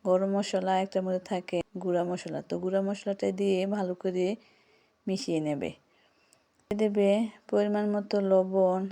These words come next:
আদা রসুন বাটা, দিয়ে দেবে কিছু মরিচের গুঁড়া, ধনে গুঁড়া, জিরার গুঁড়া, তারপর দিয়ে দেবে গরম মশলা। এখন দিয়ে দেবে কাঁচামরিচ ফালি করে রাখা, আর দিয়ে দেবে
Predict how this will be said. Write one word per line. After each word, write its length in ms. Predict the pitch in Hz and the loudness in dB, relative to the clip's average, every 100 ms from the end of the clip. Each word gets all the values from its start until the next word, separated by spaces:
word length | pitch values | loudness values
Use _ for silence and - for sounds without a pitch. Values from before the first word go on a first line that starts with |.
| - | -6
আদা 220 | 180 185 | -4 0
রসুন 360 | 190 196 185 185 | 0 0 -2 -4
বাটা, 380 | 185 180 - 180 190 202 _ _ _ _ _ _ _ _ _ _ - | -2 -2 0 0 -2 -6 _ _ _ _ _ _ _ _ _ _ -10
দিয়ে 160 | 202 190 | -2 0
দেবে 300 | 196 196 190 202 | 2 2 2 0
কিছু 320 | 202 202 - 190 190 | -2 -8 -4 -4 -2
মরিচের 440 | 185 190 - 190 190 | -2 -2 -2 -2 0
গুঁড়া, 300 | 190 185 180 | 0 2 0
ধনে 240 | 190 196 185 | 0 -2 -2
গুঁড়া, 340 | 185 185 180 190 196 190 | -2 0 0 -2 -4 -4
জিরার 360 | 190 190 185 | -2 0 0
গুঁড়া, 340 | 190 185 185 180 220 _ _ - - - | 0 0 0 0 -4 _ _ -20 -16 -6
তারপর 320 | 185 185 190 | -6 -4 -4
দিয়ে 200 | 185 190 | -2 -2
দেবে 280 | 190 190 190 190 | -2 -2 -2 0
গরম 320 | 190 185 185 | 0 0 0
মশলা। 500 | 185 196 160 151 - - _ _ - _ _ - | -4 -6 -8 -8 -10 -12 _ _ -20 _ _ -8
এখন 260 | 202 - 202 | -6 -4 0
দিয়ে 140 | 208 208 | 2 0
দেবে 200 | - _ _ _ - | -2 _ _ _ -2
কাঁচামরিচ 800 | 190 196 202 202 202 202 196 214 - _ _ - | -2 0 0 2 2 2 2 0 -8 _ _ -2
ফালি 260 | 196 196 | 0 0
করে 240 | 196 196 190 | 0 0 2
রাখা, 420 | 190 196 202 185 190 - | 0 0 -2 -2 -2 -6
আর 180 | - 185 | -6 -4
দিয়ে 240 | 185 190 185 | -2 -2 -2
দেবে 320 | 190 185 | -2 -2